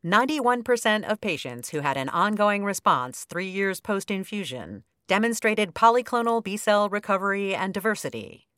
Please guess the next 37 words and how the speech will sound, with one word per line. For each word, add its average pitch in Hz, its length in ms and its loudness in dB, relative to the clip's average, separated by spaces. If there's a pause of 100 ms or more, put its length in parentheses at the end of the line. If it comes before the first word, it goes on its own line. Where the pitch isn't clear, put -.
with 202 140 0
a 208 120 2
median 262 640 -2
I 226 220 2
G 220 260 -4
kappa 208 300 0
lambda 196 400 -2
ratio 123 680 -4
of 180 180 2
one 220 280 -2
point 214 280 -4
six. - 600 -8 (840)
The 220 200 0
authors 269 420 2
concluded 165 680 -6
that 139 140 -6
the 139 80 -8
findings 208 640 -2
from 135 240 -6
this 127 200 -8
five-year 214 500 4
follow-up 160 640 2 (220)
support 277 500 -2
the 185 100 -6
curative 262 500 0
potential 165 640 -2
of 208 120 4
axi-cel 127 800 -2
in 180 180 -8
a 190 80 -4
subset 254 500 -2
of 226 160 -2
patients 147 540 -6
with 143 160 -8
aggressive 196 580 -4
B-cell 151 480 -4
lymphomas. 139 1000 -6